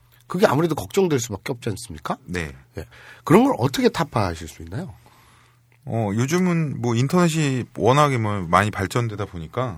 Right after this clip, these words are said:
Speaker 1: 네.
Speaker 2: 뭐 컴퓨터를 잘 모르시더라도 검색 몇 번만 하면은 뭐 금액이 다 나옵니다.
Speaker 1: 음.
Speaker 2: 사실상. 그래서
Speaker 1: 아.
Speaker 2: 저희 같은 경우에는 그 아예 그냥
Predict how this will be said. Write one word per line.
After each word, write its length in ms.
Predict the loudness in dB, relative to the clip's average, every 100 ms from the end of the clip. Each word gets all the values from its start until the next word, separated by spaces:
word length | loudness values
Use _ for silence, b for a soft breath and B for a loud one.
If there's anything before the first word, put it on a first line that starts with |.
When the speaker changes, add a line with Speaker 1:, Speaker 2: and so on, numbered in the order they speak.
| -14
Speaker 1:
네. 80 | -16 -10
Speaker 2:
뭐 300 | -8 -8 -6
컴퓨터를 380 | -4 -4 -4 -4
잘 180 | -2 -4
모르시더라도 720 | -2 -4 -4 -4 -4 -6 -8
검색 400 | -8 -4 -4 -2
몇 120 | -4
번만 340 | -4 -2 -2 -2
하면은 540 | -4 -4 -4 -6 -6
뭐 160 | -8 -10
금액이 340 | -6 -4 -6
다 120 | -8 -6
나옵니다. 520 | -4 -4 -6 -8 -8
Speaker 1:
음. 120 | -8 -6
Speaker 2:
사실상. 440 | -6 -8 -8 -8
그래서 460 | -8 -8 -6 -8 -8
Speaker 1:
아. 40 | B B B B B -4
Speaker 2:
저희 240 | 2 2
같은 280 | 2 -2 -4
경우에는 560 | -4 -4 -4 -6 -6 -8
그 220 | -8 -8 -6
아예 440 | 2 4 6 4 0
그냥 440 | -4 -4 -4 -6